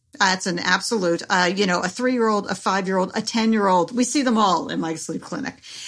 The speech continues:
Um, too early, you know, we really worry about the little ones. You know, a two-week-old, a three-week-old, a two-and-a-half-month-old. There are many of those babies who are self-soothers and they can put themselves to sleep, but we wouldn't do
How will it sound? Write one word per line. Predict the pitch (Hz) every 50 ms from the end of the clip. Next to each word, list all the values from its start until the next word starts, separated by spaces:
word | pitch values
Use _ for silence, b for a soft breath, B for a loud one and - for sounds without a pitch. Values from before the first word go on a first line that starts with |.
| B B B
Um, | - 220 208 196 196 196 - - -
too | - 359 381 359 - -
early, | 254 247 254 269 294 311 339 349 370 381 370 370 B B B B B B B _ _
you | - 302 311
know, | 285 262
we | 247 269 262
really | 240 220 226 240 226 220 202
worry | 180 160 175 170 165 165 165
about | 160 165 160 156 156
the | - 165
little | 147 147 160 165 156 156 151 143
ones. | 139 202 285 269 - -
You | 247 254 233
know, | 214 -
a | -
two-week-old, | 185 - - - 269 247 220 226 214 - 196 170 165 160 156 147
a | 147 147
three-week-old, | - - 226 226 208 196 185 170 156 160 175 156 156 156 151 151 151
a | 151 143 151 147 151 - -
two-and-a-half-month-old. | - - 262 240 226 185 175 175 170 180 170 - - 175 165 160 - 175 160 160 160 156 160 B B B B B B B _
There | - - 196 190 240 254 -
are | - 220 208 185
many | 170 175 190 202 208 220 247 262 247 220
of | 196 170
those | 185 180 175 -
babies | - 185 170 175 180 214 247 269 285 262 - -
who | - 233 208 185 - -
are | 185 180 180 175 165
self-soothers | 156 - - - 214 208 214 - - 254 240 233 233 247 247 262 311 320 -
and | - - 214 208 208 196
they | 202 202
can | 196 190 180
put | - - 202 -
themselves | 220 202 190 - 208 185 180 -
to | - 180
sleep, | - - - 214 226 240 233
but | - 226 202
we | 220 233 226
wouldn't | 214 208 233 269 294 294 320 294 247 -
do | - 220 214 214 208 196